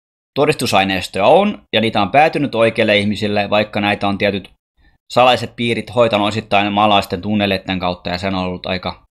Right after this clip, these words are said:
korkea-arvoisia isoja nimiä, niin silti on paljon hyviä ihmisiä olemassa, ja hyviä ihmisiä on enemmän, ja tietoisuus on noussut,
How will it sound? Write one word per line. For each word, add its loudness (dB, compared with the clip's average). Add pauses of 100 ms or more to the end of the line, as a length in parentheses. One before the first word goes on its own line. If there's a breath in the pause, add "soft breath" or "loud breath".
(420 soft breath)
korkea-arvoisia -2
isoja -2
nimiä, 0
niin -4
silti -2
on 0
paljon 2
hyviä 0
ihmisiä 2
olemassa, 0 (520 soft breath)
ja 2
hyviä 4
ihmisiä -2
on -2
enemmän, 0 (1080)
ja -2 (160)
tietoisuus 2
on 0
noussut, -2